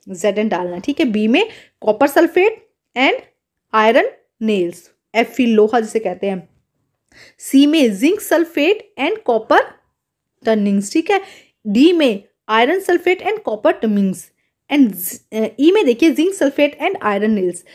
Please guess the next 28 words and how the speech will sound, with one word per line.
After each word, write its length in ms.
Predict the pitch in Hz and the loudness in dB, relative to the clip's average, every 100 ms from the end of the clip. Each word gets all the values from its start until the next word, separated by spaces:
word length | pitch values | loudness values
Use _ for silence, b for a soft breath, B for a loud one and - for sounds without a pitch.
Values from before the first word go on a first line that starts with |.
| b - | b -2
तो 60 | |
देखो 180 | 339 359 | 0 0
क्या 420 | 381 _ - 339 | -6 _ -2 0
कहा 260 | 359 302 269 | 0 0 0
गया 220 | 233 208 | 0 0
है 160 | 202 190 | -2 -4
बेटा, 180 | 196 262 | -2 -2
basically 460 | 208 196 - 294 | 0 -4 -4 -2
यहाँ 280 | 294 240 254 302 | 0 0 -2 -2
पे 60 | |
हमने 180 | 277 277 | 0 0
क्या 140 | 277 | 0
डाला, 200 | 277 302 311 | 0 0 0
कॉपर 320 | 196 - 240 | -2 -2 -2
सल्फेट 360 | 277 277 302 | -2 0 0
डाला 260 | 285 285 349 | 2 2 2
और 220 | 349 392 | 0 0
ज़ेड 240 | 254 220 202 | 2 0 2
एन 100 | 220 | 0
डाला। 280 | 180 180 165 b b b | -2 -8 -12 b b b
सी 180 | - 208 | -12 -4
यू 180 | 202 226 | 0 4
एस 220 | 254 - | 2 2
ओ 60 | 320 | -4
फ़ोर 240 | 320 311 | 0 0
का 120 | 311 320 | 0 -2
सॉल्यूशन 520 | 320 277 285 339 349 | 0 -2 -2 -2 0
है 140 | 381 | -2